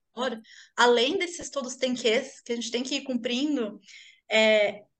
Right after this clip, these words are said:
tem muito as nossas projeções no outro, né? Que até o, o que a Luane tava falando. Eu sou a escolhida, eu escolhi o outro, é, é obrigação do outro me fazer feliz. Eu estou nessa relação pra que ele me faça feliz.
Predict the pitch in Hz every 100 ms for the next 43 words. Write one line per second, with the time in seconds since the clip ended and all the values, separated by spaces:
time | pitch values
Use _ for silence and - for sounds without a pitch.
0 | _ - 240 320 349 262 277 302 285 254
1 | 254 302 320 - 277 254 254 247 247 254
2 | 262 247 240 311 - 214 196 190 202 -
3 | 214 214 214 220 214 - - - 233 214
4 | 214 262 269 240 - 240 226 202 190 180
5 | 170 - - - - _ _ _ _ _
6 | _ _ - 254 262 - 247 233 - 233
7 | 220 254 247 - 294 294 302 277 269 277
8 | - 262 247 233 233 269 285 302 302 269
9 | - 233 233 226 226 233 233 269 254 247
10 | - 277 403 381 277 226 339 - 311 240
11 | 247 277 302 254 269 269 359 359 - 294
12 | - _ 233 226 - 269 339 453 381 302
13 | 247 226 220 - 302 294 269 277 330 294
14 | 254 247 202 - 196 202 190 156 147 -